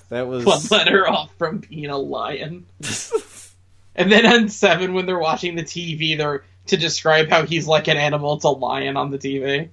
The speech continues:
Speaker 1: Oh, yeah, that too. Um, yeah, I dug it.
Speaker 2: Yeah. Um, some uncomfortable stuff towards the end. That
Speaker 1: Oh,
Speaker 2: boy has
Speaker 1: yeah.
Speaker 2: a lot of saliva in his mouth.
Speaker 1: That was too much saliva.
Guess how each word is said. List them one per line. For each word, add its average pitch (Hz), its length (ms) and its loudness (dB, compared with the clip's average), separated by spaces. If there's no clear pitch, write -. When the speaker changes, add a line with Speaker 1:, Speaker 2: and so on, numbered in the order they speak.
Speaker 1:
Oh, 110 300 -4
yeah, 85 420 -6
that 85 280 -16
too. 87 440 -14
Um, 127 640 -4
yeah, 127 200 0
I 123 80 0
dug 117 240 -2
it. 107 200 -6
Speaker 2:
Yeah. 160 280 6
Um, 226 460 6
some 214 360 -2
uncomfortable 262 640 -2
stuff 254 380 0
towards 208 300 0
the 170 140 2
end. 156 300 2
That 202 180 8
Speaker 1:
Oh, 147 240 6
Speaker 2:
boy 233 120 8
has 220 180 8
Speaker 1:
yeah. - 120 6
Speaker 2:
a - 20 4
lot 208 200 8
of 208 80 2
saliva 190 580 4
in 156 100 -4
his 156 220 -8
mouth. 151 400 -4
Speaker 1:
That 165 260 2
was 156 520 -4
too 151 300 -6
much 139 260 -6
saliva. 101 800 -6